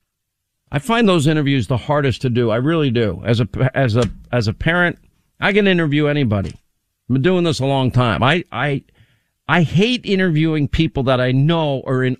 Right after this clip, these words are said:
utter pain. It just, it's, it, 'cause you know, but they're doing it 'cause they love their daughter and they want information. And I don't blame them.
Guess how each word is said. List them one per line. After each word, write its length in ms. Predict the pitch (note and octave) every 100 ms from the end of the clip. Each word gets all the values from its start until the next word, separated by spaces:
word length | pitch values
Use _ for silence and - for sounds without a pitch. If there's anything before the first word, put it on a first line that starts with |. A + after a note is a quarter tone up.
| -
utter 260 | D3 C3
pain. 560 | - C3 C3 G2+ - - _ _ _ _ _ _ _ _
It 60 | -
just, 380 | B2 E3 - _ -
it's, 340 | - - - _
it, 280 | C3+ - -
'cause 180 | D#3 A2+
you 100 | D3+
know, 600 | E3+ F#3 G#3 F#3 D#3+ - -
but 300 | - G2 F3
they're 100 | E3
doing 460 | D3+ B2+ B3+ B3 E3
it 120 | D#3
'cause 140 | D#3 C3
they 100 | D3
love 240 | E3 D3+
their 140 | D3+
daughter 420 | A2+ G2+ F#3+ F#3+ E3
and 120 | C#3+
they 60 |
want 240 | C#3 D#3+ D#3+
information. 680 | C3 D3 D3+ D#3+ A2+ F#2 - _ _ _ _ _ _ _ _ _ _ B2
And 120 | C#3+
I 60 |
don't 240 | E3+ F#3 A2+
blame 360 | B2+ D#3+ D#3
them. 280 | B2 F#2+ -